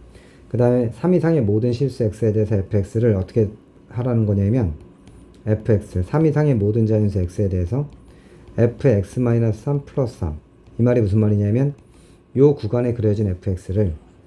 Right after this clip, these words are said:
X축으로 삼만큼, Y축 삼만큼 계속적으로 주기 삼만큼 평행이동시키는 소리야. 무슨 말인지 알겠지? 이걸 해석할 수 있어야 되고. 그러면 여기서 그래프가 어떻게 되는 거냐면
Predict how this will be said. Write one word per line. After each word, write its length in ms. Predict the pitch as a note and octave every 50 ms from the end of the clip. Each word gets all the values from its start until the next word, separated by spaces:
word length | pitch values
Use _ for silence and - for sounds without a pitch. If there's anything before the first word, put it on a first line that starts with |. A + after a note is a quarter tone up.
| _ - - -
X축으로 460 | - A2 A2 - - - B2+ B2+ B2
삼만큼, 520 | A#2 B2+ C#3+ D3 C#3+ C3+ B2+ A#2+ - D3 A#2+
Y축 280 | G#2 G2+ - - G#2+
삼만큼 460 | - - C#3+ C#3 C3 A#2+ A#2 B2+ A#2 A2+
계속적으로 760 | - G2 F#2+ G#2+ F#2+ - - - G#2+ G2 G2+ G#2+ G2+ F#2 - - - - - - - - - - - - - - - - - - - -
주기 280 | - - - A2 A2 G#2+
삼만큼 400 | - C3+ C3+ C3 A#2 - G#2+ G2
평행이동시키는 680 | - D3+ D#3 D3+ C#3 A#2+ A2 F#2 - - F#2+ F2+ D#2+
소리야. 480 | - E2 D#2+ D#2+ D2+ D#2+ E2 - - - - - - - - - - - - - - -
무슨 160 | - - B2
말인지 180 | B2 A2+ A2+ G2
알겠지? 380 | F2+ F#2+ F2+ F2+ - - G#2 G#2+
이걸 160 | G#2+ A2 A2
해석할 300 | B2+ C3 C#3 - - A#2+
수 100 | A2+ A2+
있어야 260 | G2+ - - G#2+ G2
되고. 280 | F2+ F2 D#2+ F2+ G2+ C3 C3 - - - - - - - - - -
그러면 440 | - B2+ B2 C3+ D3+ C3 G2 F2+ G2 -
여기서 280 | A2 A#2+ B2 B2 C3 B2
그래프가 360 | - A#2 A2 A2+ - A#2+ A2+
어떻게 200 | G2 - - A#2+
되는 180 | G#2+ G#2+ G#2+ G#2
거냐면 460 | G2+ G2 G2 G2+ A#2 C3 A#2 F#2